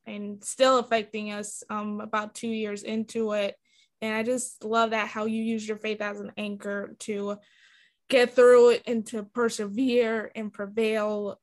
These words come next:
during this situation. And I applaud you truly, 'cause I, many people have not adapted or have used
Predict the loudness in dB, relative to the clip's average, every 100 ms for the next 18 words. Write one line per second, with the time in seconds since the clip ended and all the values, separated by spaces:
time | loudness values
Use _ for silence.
0 | _ -8 -6 -6 -8 -12 -8 -8 -6 -8
1 | -8 -10 -12 -16 _ _ -12 -8 -8 -10
2 | -10 -6 -4 -4 -6 -6 -6 -6 -4 -4
3 | -6 -8 -14 _ -6 -6 -4 0 2 2
4 | 0 -4 -8 -10 -10 -4 -4 -4 -6 -8
5 | -8 -8 -8 -12 -14 -14 -16 _ _ -6
6 | -2 -2 -2 -4 -6 -8 -6 -6 -4 -6
7 | -10 -12 -10 -8 -6 -6 -6 -8 _ -10
8 | -6 -4 -4 -6 -10 -10 -8 -6 -4 -6
9 | -12 _ _ _ _ _ _ _ _ _
10 | 0 2 0 -2 -2 2 2 2 0 -4